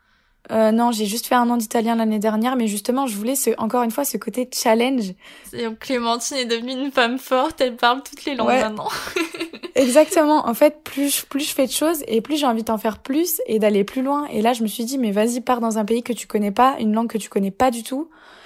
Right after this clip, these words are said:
Speaker 1: Parce que je serais partie dans un pays anglophone ou hispanophone, ça aurait été un petit peu, entre guillemets, la facilité. Et là, je me suis dit, vas-y, bah, tu tentes une quatrième langue et de toute façon, j'ai pas le choix, quoi. Faut que je, faut que je réussisse mon année. Donc,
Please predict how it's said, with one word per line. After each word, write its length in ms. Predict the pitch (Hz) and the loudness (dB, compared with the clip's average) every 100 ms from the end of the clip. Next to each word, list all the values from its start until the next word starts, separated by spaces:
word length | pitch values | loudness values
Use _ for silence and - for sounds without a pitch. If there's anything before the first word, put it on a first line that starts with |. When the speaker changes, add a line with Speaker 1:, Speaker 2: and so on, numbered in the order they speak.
| - | -10
Speaker 1:
Parce 180 | - 226 | -4 -2
que 200 | - 226 - | 0 0 -2
je 80 | - | -8
serais 160 | - 226 | -4 0
partie 460 | 240 - 269 269 | 0 0 -4 -2
dans 180 | 233 208 | 0 0
un 100 | 202 | 0
pays 240 | 214 233 | 2 2
anglophone 440 | 226 226 226 262 262 | 2 0 0 0 0
ou 40 | |
hispanophone, 600 | 214 202 208 208 208 269 | -2 0 0 0 -2 -2
ça 140 | 262 196 | 0 0
aurait 120 | 196 | -2
été 280 | 196 233 - | -2 -4 -4
un 100 | 190 | -6
petit 140 | 190 220 | -6 -4
peu, 120 | 240 | -2
entre 240 | 196 214 | -2 -2
guillemets, 240 | 196 226 233 | -2 -2 -2
la 100 | 196 | -2
facilité. 640 | 196 196 202 190 254 302 _ _ - - - - _ | -4 -4 -6 -2 -2 -2 _ _ -20 -20 -20 -20 _
Et 80 | 196 | -2
là, 120 | 220 | 0
je 100 | 269 | 0
me 60 | 226 | 0
suis 160 | - 214 | -2 -2
dit, 120 | 247 | 2
vas-y, 280 | 214 208 247 | 2 2 0
bah, 160 | 202 | 0
tu 140 | 190 - | -2 -4
tentes 240 | 240 240 | -4 -2
une 100 | 220 | -2
quatrième 440 | 196 220 - 214 214 | 0 0 0 2 2
langue 260 | 233 262 | 0 0
et 200 | 220 196 | 0 0
de 40 | 190 | -2
toute 220 | _ - | _ -2
façon, 200 | 220 311 | 0 2
j'ai 120 | 226 | 2
pas 100 | 202 | 4
le 60 | 214 | 6
choix, 180 | 294 294 | 4 4
quoi. 140 | 220 | 2
Faut 160 | 208 214 | 0 -4
que 60 | |
je, 40 | 185 | -4
faut 180 | - 208 | -4 -2
que 60 | |
je 80 | 202 | 0
réussisse 460 | 208 220 214 - 220 | 2 0 0 -2 0
mon 120 | 214 | 2
année. 280 | 214 240 294 | 2 2 0
Donc, 260 | 208 202 | -2 -6